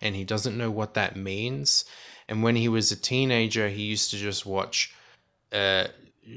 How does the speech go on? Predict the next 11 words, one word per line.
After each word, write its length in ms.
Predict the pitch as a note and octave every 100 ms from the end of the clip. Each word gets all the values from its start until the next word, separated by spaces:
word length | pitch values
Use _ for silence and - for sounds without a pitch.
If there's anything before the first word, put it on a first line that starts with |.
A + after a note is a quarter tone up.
| - -
Jean-Claude 840 | - A#2 A2+ A#2 A#2 - A2 G#2 G#2
Van 360 | G#2+ G2+ G#2 F#2+
Damme 540 | G2 G2 G2 G2 F#2+
action 540 | G#2 F#2+ - - F#2+ F#2+
movies 500 | F#2+ F#2+ F#2+ F#2+ -
and 160 | F#2
stuff 380 | - - F2+ -
like 360 | F#2+ G2+ F#2+ -
this, 380 | F#2 F2+ - - - - -
and 240 | - G2+ G2+
has 360 | A2 G2 -